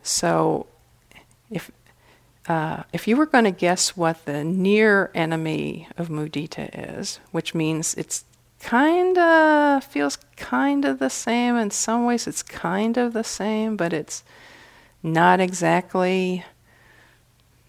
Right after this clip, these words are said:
not exactly right.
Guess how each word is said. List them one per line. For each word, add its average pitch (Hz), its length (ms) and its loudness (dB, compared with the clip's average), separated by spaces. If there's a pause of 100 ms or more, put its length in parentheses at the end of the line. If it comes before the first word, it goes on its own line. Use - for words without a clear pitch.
not 175 300 0
exactly 175 1200 -2 (1200)
right. 143 420 -6